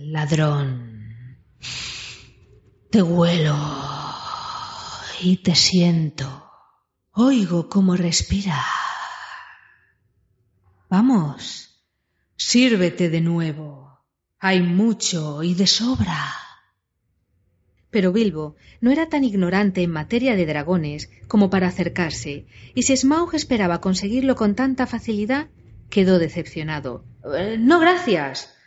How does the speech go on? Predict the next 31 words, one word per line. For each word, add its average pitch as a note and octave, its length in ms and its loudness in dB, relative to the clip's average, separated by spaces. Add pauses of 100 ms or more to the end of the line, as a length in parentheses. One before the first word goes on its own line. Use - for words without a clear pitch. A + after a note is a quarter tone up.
(180)
oh G3+ 240 4
Smaug G#3+ 560 2
el G#3 140 -2
Tremendo», F3+ 800 -4 (500)
replicó F#3+ 380 2
el F3 100 4
hobbit. D#3 520 -6
«No G3 380 -2
vine C4+ 320 2
a F#3 40 2
buscar G3+ 420 0
presentes, G3 760 -2
solo F4 240 2
deseaba D4 540 0
echarte C4+ 340 0
un E3 100 -2
vistazo D#3+ 580 -4 (380)
y B3+ 80 -4
ver C#4 180 2
si C4 200 0
eras C4 340 0
tan G3+ 160 0
grande C4+ 360 0
como G#3 200 0
en E3 80 0
los C#3+ 160 -6
cuentos. B3 680 -6 (300)
Yo D#3+ 140 -4
no E3+ 120 0
lo B3 120 2
creía». E3+ 760 -2